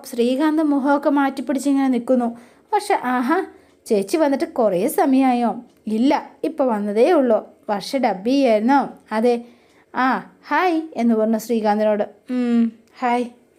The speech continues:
അല്ല, നീ ഭയങ്കര ബിസിയാണെന്ന് തോന്നുന്നു." "അല്ല, നീ വരില്ല എന്നാ ഞാൻ കരുതിയത്." "ബിസിയാ, പക്ഷേ ഏട്ടത്തി നിർബന്ധിച്ചത് കൊണ്ട് മാത്രം വന്നതാ." "ഓഹോ, അല്ല, പക്ഷേ ഒന്നും കഴിച്ചില്ലല്ലോ?" "ഇല്ല ചേച്ചി."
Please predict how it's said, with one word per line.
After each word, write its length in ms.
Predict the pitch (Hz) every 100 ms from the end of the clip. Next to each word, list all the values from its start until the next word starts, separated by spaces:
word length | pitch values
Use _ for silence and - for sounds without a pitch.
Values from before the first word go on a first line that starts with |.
| _ _ -
അല്ല, 180 | 302 320 330 381 - _ -
നീ 200 | 170 226
ഭയങ്കര 540 | 254 220 175 202 320
ബിസിയാണെന്ന് 680 | 359 247 - 339 359 359 392
തോന്നുന്നു." 440 | 359 339 349 359 - _ - _ _ _
"അല്ല, 420 | 294 277 269 214 -
നീ 160 | 277 262
വരില്ല 500 | 196 196 269 285 262
എന്നാ 180 | 262
ഞാൻ 360 | 381 247 202 427 427
കരുതിയത്." 420 | 247 240 226 208 - - _ -
"ബിസിയാ, 380 | 302 311 311 185 - - _ -
പക്ഷേ 400 | 226 285 269 -
ഏട്ടത്തി 400 | 214 233 349 370
നിർബന്ധിച്ചത് 600 | 269 233 214 254 320 359
കൊണ്ട് 240 | 330 269 247
മാത്രം 520 | 233 208 202 330 403
വന്നതാ." 400 | 370 359 311 196 - 196
"ഓഹോ, 680 | 190 247 339 403 196 - - _ - _ -
അല്ല, 280 | 277 330 - -
പക്ഷേ 220 | 247 370
ഒന്നും 240 | 392 392 349
കഴിച്ചില്ലല്ലോ?" 600 | 254 269 320 302 311 359 - -
"ഇല്ല 300 | 202 202 269
ചേച്ചി." 260 | 349 320